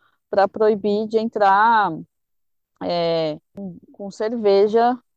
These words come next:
né, onde vê peixe. Então, isso é uma, <laughs> uma coisa bem importante, de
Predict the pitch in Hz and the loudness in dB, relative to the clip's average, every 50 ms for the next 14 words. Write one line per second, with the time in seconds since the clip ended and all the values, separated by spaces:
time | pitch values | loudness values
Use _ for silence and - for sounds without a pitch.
0 | _ - - 202 190 190 208 202 196 185 180 185 190 202 185 208 214 214 202 190 | _ -12 -6 -2 -2 0 2 2 2 0 0 -2 -4 -4 -4 -2 -4 -2 0 0
1 | 190 196 - _ - 208 170 165 175 - - 170 165 151 - 165 160 160 160 170 | 0 0 0 _ -2 -2 -2 -2 -6 -8 -12 -12 -12 -6 -4 -4 -4 -4 -6 -8
2 | - - 180 175 175 175 170 170 175 214 220 220 - - - - 175 175 - 185 | -4 -2 -2 0 -2 -2 -2 -4 -4 -4 -4 -8 -12 -14 -10 -10 -8 -2 0 0
3 | 185 185 180 175 185 185 190 208 _ 220 208 202 _ 202 180 165 185 202 - - | 2 2 0 0 -2 -4 -4 -2 _ -2 -4 0 _ 0 0 0 -2 -6 -8 -14
4 | 175 170 - 165 | -12 -10 -10 -10